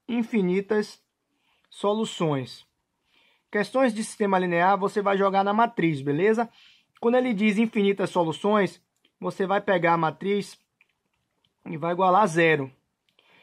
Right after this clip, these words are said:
Como é uma matriz três por três, você vai utilizar a regra de Sarros. Agora vamos pegar os valores. Vou colocar aqui a matriz, pegar o valor dessa linha.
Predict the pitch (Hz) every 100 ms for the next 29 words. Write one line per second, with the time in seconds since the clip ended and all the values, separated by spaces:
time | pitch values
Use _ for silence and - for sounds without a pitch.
0 | _ _ - 240 254 247 220 214 196 -
1 | 185 180 190 165 196 196 202 202 220 202
2 | 202 202 185 160 185 156 165 170 190 -
3 | _ _ _ _ _ _ _ _ _ _
4 | _ _ - 165 190 - 156 147 135 131
5 | - _ _ _ _ _ _ - 156 190
6 | 220 220 226 - 214 214 220 202 233 214
7 | 180 147 135 - _ _ - 175 196 196
8 | 196 196 180 180 170 196 196 196 220 220
9 | - _ _ _ _ _ _ _ _ _
10 | _ _ _ - 180 196 208 208 214 208
11 | 247 208 180 151